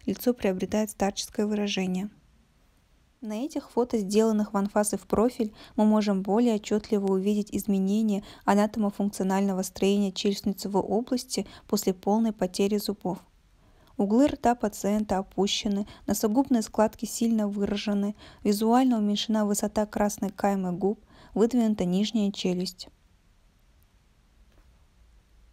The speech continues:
Механизм развития старческой прогении. После полной потери зубов на верхней челюсти в большей степени выражается атрофия костной ткани вестибулярной поверхности альвеолярного отростка,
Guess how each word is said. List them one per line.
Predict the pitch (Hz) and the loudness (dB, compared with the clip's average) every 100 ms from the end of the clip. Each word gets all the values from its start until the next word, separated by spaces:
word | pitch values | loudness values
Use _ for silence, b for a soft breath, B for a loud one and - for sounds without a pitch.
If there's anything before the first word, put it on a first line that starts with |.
| _ _ _ B B B B B | _ _ _ B B B B B
Механизм | 208 214 214 285 285 | 0 2 4 4 4
развития | 208 196 196 247 226 | 2 0 -2 0 -2
старческой | - 208 214 - - | 0 -2 -2 -4 -4
прогении. | 214 214 196 190 180 170 202 _ _ _ b b b b | -2 -2 -2 -2 -2 -4 -8 _ _ _ b b b b
После | 220 - | 0 0
полной | 240 269 320 294 | 4 4 6 4
потери | 208 - 233 233 | 0 0 0 0
зубов | 208 196 208 269 - b b b | 0 -2 0 0 -2 b b b
на | 202 | 2
верхней | 220 247 220 196 | 4 4 0 0
челюсти | - 240 262 - | 2 2 2 -2
в | 190 | -2
большей | 175 254 247 | 2 2 2
степени | - 233 240 220 | -2 -2 0 0
выражается | 202 196 196 208 220 - | 2 0 0 2 0 -2
атрофия | 208 - 196 220 208 | -4 -4 -4 -2 -2
костной | - 208 - 202 | -2 -6 -4 -6
ткани | - 214 247 | 0 0 2
вестибулярной | 208 196 - 208 190 202 226 | 0 -4 -6 -2 0 0 0
поверхности | 214 202 190 208 - 233 - | -2 -2 0 -2 -2 -6 -2
альвеолярного | 196 190 185 190 214 208 202 | -2 0 0 0 0 -2 -2
отростка, | - 180 180 - - | -4 -4 -6 -8 -10